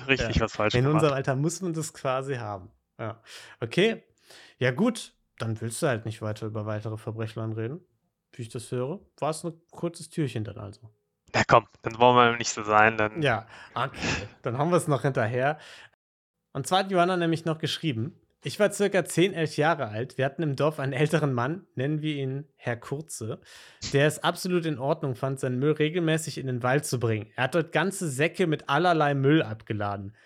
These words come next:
Speaker 2: Mein Vater hat ihm diese Säcke ma-, manchmal wieder zurückgebracht und hat sie einfach <laughs> über dessen Zaun auf seinen Hof geworfen.“
Speaker 1: Hm.
Speaker 2: Herr, also,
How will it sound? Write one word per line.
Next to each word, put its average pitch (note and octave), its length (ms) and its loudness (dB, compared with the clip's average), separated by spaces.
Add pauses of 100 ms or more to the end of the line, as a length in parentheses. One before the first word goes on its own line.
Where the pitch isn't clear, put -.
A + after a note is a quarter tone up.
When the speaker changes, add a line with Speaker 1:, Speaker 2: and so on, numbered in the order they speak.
(440)
Speaker 2:
Mein B2 140 2
Vater D#3 460 2
hat E3+ 120 2
ihm D3+ 120 -4
diese D3 220 -2
Säcke D#3+ 320 0
ma-, D#3 200 -2
manchmal C#3+ 480 0
wieder D3+ 220 4
zurückgebracht C3+ 800 0
und C3 120 -6
hat D3+ 120 2
sie D#3 100 6
einfach F3 220 8
<laughs> - 0 -
über F#3 160 8
dessen D3+ 320 4
Zaun D#3+ 420 6
auf D3+ 120 4
seinen C#3+ 260 4
Hof C#3+ 260 4
geworfen.“ G#2+ 480 -4
Speaker 1:
Hm. - 0 - (560)
Speaker 2:
Herr, C#3 240 2
also, C#3 300 0